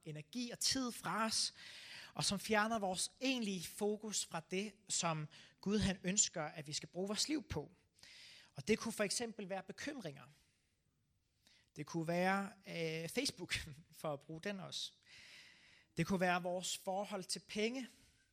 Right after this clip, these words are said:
som gør, at vi har svært ved at, øh, at kaste os ud i det, som Gud, han har for os. Det kunne være vores forhold til status, eller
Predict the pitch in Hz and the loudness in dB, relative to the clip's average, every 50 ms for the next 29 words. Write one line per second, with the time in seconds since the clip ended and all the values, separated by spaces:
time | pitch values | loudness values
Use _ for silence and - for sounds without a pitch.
0 | - - - - - 160 151 151 151 147 - 147 135 151 160 160 135 - - 156 | -16 -12 -8 -4 -2 -2 -2 -2 -4 -6 -6 -4 -4 -2 -2 -4 -4 -6 -8 -10
1 | 151 147 151 151 156 160 156 160 156 - - - 196 196 190 190 185 180 185 190 | -10 -8 -4 0 2 2 2 2 2 2 2 2 2 2 2 0 0 -2 -2 -2
2 | 190 190 180 - 165 156 151 151 - - - - - - - _ - - 151 143 | -2 -2 -4 -6 -8 -8 -8 -10 -12 -16 -20 -20 -20 -20 -20 _ -6 -2 0 0
3 | 143 135 135 131 131 127 131 131 131 131 127 - _ - 143 - - 175 160 - | 2 0 0 -2 -2 -4 -6 -8 -10 -12 -14 -18 _ -14 -2 0 2 2 2 2
4 | - 170 - - - 202 196 175 - 185 180 - 180 160 151 - - 180 185 185 | -2 -4 -4 -4 -2 -2 -2 -2 -2 -2 -2 -2 -2 -4 -8 -10 -8 -6 -4 -4
5 | 185 175 175 208 202 196 - 196 190 170 165 - - - - _ _ _ _ - | -4 -4 -6 -8 -8 -8 -8 -8 -8 -6 -6 -6 -6 -8 -10 _ _ _ _ -20
6 | - - - - - - - - - - _ - 170 170 - 190 175 180 175 170 | -20 -20 -20 -20 -20 -20 -20 -20 -20 -6 _ 4 4 6 6 4 6 8 8 8
7 | 170 165 165 165 165 - - - 170 175 185 185 190 185 170 - 165 156 - - | 6 6 4 2 2 2 4 4 4 4 4 4 2 0 0 2 2 2 2 2
8 | - 156 151 175 208 - - - 175 160 - - - 156 147 131 | 0 -2 -4 -4 -4 -6 -8 -8 -6 -6 -6 -6 -8 -10 -14 -14